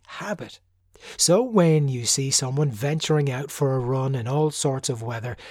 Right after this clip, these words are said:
it's not discipline that continues to get them to do it, but habit. So delaying gratification involves discomfort or discipline initially,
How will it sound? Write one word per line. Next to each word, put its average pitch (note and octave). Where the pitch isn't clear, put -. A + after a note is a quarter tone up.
it's -
not B3
discipline C#3+
that B2
continues C#3+
to -
get C3+
them G#2+
to A#2
do G3+
it, G#2
but A#2+
habit. F3+
So G3
delaying A3
gratification C#3+
involves C#3
discomfort G#3+
or C#3+
discipline C#3
initially, B2